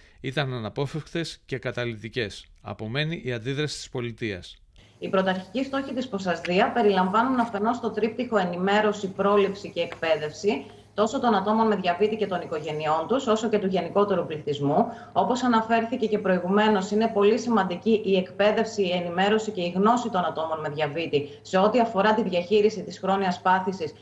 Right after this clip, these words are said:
Speaker 2: με απότερο στόχο την αποφυγή των επιπλοκών, αλλά είναι επίσης πολύ σημαντική η ευαισθητοποίηση και η ενημέρωση του γενικού πληθυσμού σε ό,τι αφορά το ζαχαρόδι διαβήτη και τους τρόπους με τους οποίους μπορεί να, ε, αποτρέψουν την εμφάνισή του,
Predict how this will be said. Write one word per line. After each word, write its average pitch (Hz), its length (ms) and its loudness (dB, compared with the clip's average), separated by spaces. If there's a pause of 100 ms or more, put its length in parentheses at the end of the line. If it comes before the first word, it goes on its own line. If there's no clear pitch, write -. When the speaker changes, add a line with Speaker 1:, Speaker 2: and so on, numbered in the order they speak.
(140)
Speaker 2:
με 185 140 0
απότερο 226 420 0
στόχο 214 320 -2
την 190 160 -2
αποφυγή 170 460 -2
των 202 140 0
επιπλοκών, 147 640 2 (260)
αλλά 180 200 2
είναι 233 140 2
επίσης 269 320 -6
πολύ 208 280 0
σημαντική 208 540 -2
η 226 60 4
ευαισθητοποίηση 240 800 -2
και 233 100 0
η - 20 4
ενημέρωση 226 480 4
του 214 80 -2
γενικού 190 440 0
πληθυσμού 170 640 0 (180)
σε - 160 0
ό,τι 226 180 4
αφορά 233 320 2
το 240 80 0
ζαχαρόδι 208 500 0
διαβήτη 202 800 0
και 208 120 2
τους 196 240 -4
τρόπους 254 300 2
με 220 120 0
τους 190 140 -10
οποίους 196 440 0
μπορεί 196 240 2
να, 220 280 2 (180)
ε, 180 80 -2 (320)
αποτρέψουν 214 600 -2
την 190 160 -4
εμφάνισή 170 760 -4
του, 254 200 0